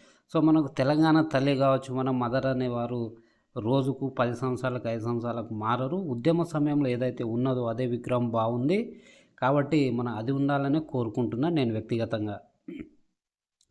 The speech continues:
రాష్ట్రానికి ఏడు నవోదయ స్కూళ్ళు, కేంద్ర క్యాబినెట్ నిర్ణయం. దేశవ్యాప్తంగా ఏడు రాష్ట్రాల్లో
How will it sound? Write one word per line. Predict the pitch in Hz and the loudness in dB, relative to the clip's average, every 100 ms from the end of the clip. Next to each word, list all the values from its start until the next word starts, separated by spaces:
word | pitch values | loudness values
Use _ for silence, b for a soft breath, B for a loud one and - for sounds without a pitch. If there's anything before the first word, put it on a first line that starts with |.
| 143 | -2
రాష్ట్రానికి | 131 156 - 180 175 180 185 | 0 2 6 8 8 4 4
ఏడు | 151 160 165 | 6 6 6
నవోదయ | 160 135 139 143 143 | 6 6 6 8 6
స్కూళ్ళు, | 143 - 113 104 107 - | 6 -2 0 0 -4 0
కేంద్ర | 139 156 165 | 2 4 2
క్యాబినెట్ | 151 135 131 143 127 | 4 4 4 2 2
నిర్ణయం. | 123 135 214 247 B B B B B | 2 4 2 0 B B B B B
దేశవ్యాప్తంగా | 120 139 156 175 170 170 160 160 | 4 4 6 6 4 4 2 4
ఏడు | 151 139 156 160 | 4 6 6 6
రాష్ట్రాల్లో | 151 139 147 143 147 | 4 4 2 2 2